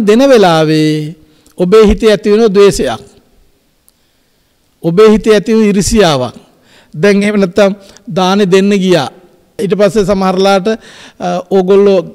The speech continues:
ආරාමෙට දාන ටික හදන් ගියා කියන්නකෝ. හදන් ගියන් ස්වාමීන් වහන්සේලා දහනමක් ඉන්නවා කියලා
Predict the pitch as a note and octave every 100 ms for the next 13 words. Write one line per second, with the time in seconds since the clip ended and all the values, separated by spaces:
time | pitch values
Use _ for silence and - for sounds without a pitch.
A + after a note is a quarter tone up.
0 | - - F3+ F3 F#3 F#3 F#3+ F#3 F3+ F3+
1 | F#3 F3 F#3 G#3+ G3 G3 F3+ F#3+ F#3 F3+
2 | F3+ _ _ _ _ _ _ _ _ _
3 | _ _ _ _ - - G3 F#3+ G3 F#3+
4 | G#3+ G3 G3 F3+ F#3+ F#3+ F#3+ F3+ F#3+ F3+
5 | E3 F#3 F#3 E3+ F#3+ F#3 F#3 E3+ E3+